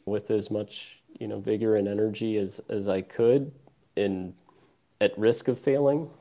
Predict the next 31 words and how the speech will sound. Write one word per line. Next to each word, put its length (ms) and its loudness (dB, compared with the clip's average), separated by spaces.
Certainly 360 -2
expose 420 -2
yourself 420 -4
to, 280 -2
to 140 -6
failure. 600 0
Um, 480 -4
I 80 4
found 240 0
myself 420 -2
finding 340 0
lots 220 0
of 100 -2
reasons 340 0
to 100 -6
not 280 -6
complete 440 -6
the 80 -4
program. 600 -4
You 60 -14
know, 100 -14
P 100 -8
H 140 -8
D 100 0
program's 380 2
sort 120 2
of 100 -4
designed 560 2
to 80 -4
be 200 -4
long. 480 -4